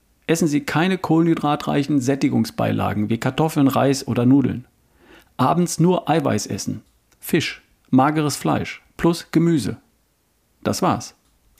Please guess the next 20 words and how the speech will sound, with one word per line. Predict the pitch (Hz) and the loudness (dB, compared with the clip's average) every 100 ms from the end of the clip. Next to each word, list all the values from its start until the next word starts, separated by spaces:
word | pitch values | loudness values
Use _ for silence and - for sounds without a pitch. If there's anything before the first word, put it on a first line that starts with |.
| - | -2
In | 139 | 2
der | 147 120 | 4 4
meistgelesenen | 127 185 170 160 156 156 151 | 4 2 2 4 4 4 4
Sonntagszeitung | 139 135 98 - - 90 - 92 - _ _ | 2 0 -2 -6 -8 -8 -6 -10 -12 _ _
zum | - 135 | 0 4
Jahresbeginn. | 123 127 117 - 113 92 113 - | 4 2 -2 -4 -4 -4 -6 -8
Präzise | - 135 - 202 190 | -4 -4 0 0 0
das | 156 - - | -2 -2 0
Gegenteil | 156 202 175 180 | 2 2 0 0
von | 131 113 | 2 2
dem, | 127 170 151 | 4 2 0
was | 139 | 2
die | 135 | 2
D | 131 127 | 2 2
G | 131 143 175 | 2 4 2
E | |
uns | 147 135 | 2 0
seit | 127 | 0
Jahrzehnten | 127 117 - 143 165 147 | 0 -2 0 0 0 -4
verkündet | 151 - 113 - | -8 -4 -2 -2